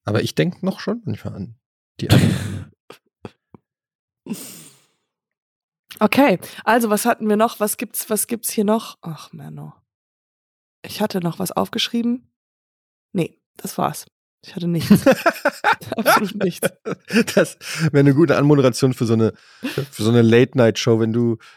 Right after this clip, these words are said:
Speaker 1: so Host wirst, sagst du, „So, kommen wir zum nächsten Thema“, und dann, „Ah, nee, wir haben nichts mehr. Gut.
Speaker 2: <laughs>
Speaker 1: Tschüss.
Speaker 2: Fangen
Speaker 1: Bis
Speaker 2: wir ein
Speaker 1: zum
Speaker 2: bisschen
Speaker 1: nächsten,
Speaker 2: früher
Speaker 1: bis zum
Speaker 2: auf.
Speaker 1: nächsten Mal.“ Ey, das ist übrigens, ich glaube übrigens, du wärst eine fantastische Late-Night-Moderatorin. Hättest du da Bock drauf?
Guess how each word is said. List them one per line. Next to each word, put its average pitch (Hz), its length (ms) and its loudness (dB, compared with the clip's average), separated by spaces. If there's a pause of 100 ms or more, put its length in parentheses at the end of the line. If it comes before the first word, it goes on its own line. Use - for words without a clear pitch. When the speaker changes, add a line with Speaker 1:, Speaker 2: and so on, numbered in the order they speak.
Speaker 1:
so 101 220 0
Host 117 280 4
wirst, 107 140 0
sagst 110 200 -4
du, 120 40 2
„So, 160 220 2 (880)
kommen 220 220 2
wir 220 80 0
zum 175 160 0
nächsten 180 340 -2
Thema“, 185 380 0
und 135 80 -4
dann, 123 280 -2 (360)
„Ah, 226 140 2
nee, 269 140 2
wir 226 100 4
haben 269 100 2
nichts - 220 -10
mehr. 113 340 -2
Gut. - 140 4 (300)
Speaker 2:
<laughs> - 280 -20
Speaker 1:
Tschüss. - 560 2
Speaker 2:
Fangen - 40 -6 (120)
Speaker 1:
Bis 285 60 0
Speaker 2:
wir 277 40 6
ein 262 40 6
Speaker 1:
zum - 20 -
Speaker 2:
bisschen - 240 4
Speaker 1:
nächsten, - 20 -6
Speaker 2:
früher 220 180 2
Speaker 1:
bis 160 60 4
zum 151 60 4
Speaker 2:
auf. 170 60 4
Speaker 1:
nächsten 175 180 -2
Mal.“ - 340 -8
Ey, 131 200 2
das 165 200 2
ist 208 100 0
übrigens, 175 300 0
ich - 160 -4
glaube 170 360 4
übrigens, 135 280 2
du 131 100 -2
wärst 127 200 2
eine 123 100 2
fantastische - 560 -2
Late-Night-Moderatorin. 104 1400 -2 (2250)
Hättest 135 200 2
du - 20 8
da 147 40 8
Bock 160 200 0
drauf? 196 360 0